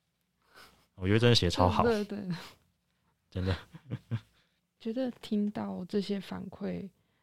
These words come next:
Speaker 2: 很有趣，就很像以前广播啊，不是主持人都会读信的那种感觉，<laughs> 很有趣。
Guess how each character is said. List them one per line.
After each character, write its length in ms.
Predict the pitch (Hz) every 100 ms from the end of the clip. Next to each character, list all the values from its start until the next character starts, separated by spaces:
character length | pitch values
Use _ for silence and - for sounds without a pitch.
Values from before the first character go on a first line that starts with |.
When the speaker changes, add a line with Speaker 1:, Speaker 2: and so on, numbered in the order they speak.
| _
Speaker 2:
很 200 | 180 180
有 220 | 185 190 180
趣， 200 | - 208
就 240 | - 226 208
很 240 | 185 165
像 320 | - 202 190
以 80 | 185
前 400 | 170 180 180 175
广 280 | - 185 160
播 260 | 160 202 196
啊， 240 | 180 185 170 _
不 80 | 190
是 140 | 226
主 180 | 214 160
持 220 | 160 175
人 140 | 160
都 120 | 156 180
会 140 | 180
读 420 | 170 160 143 143 165
信 460 | - - 185 156
的 100 | 147
那 180 | 143 160
种 200 | 156 135
感 120 | - - 185
觉， 140 | - - 165 - _
<laughs> 440 | _ _ _ -
很 180 | - 190
有 220 | 190 180
趣。 400 | 156 - - 175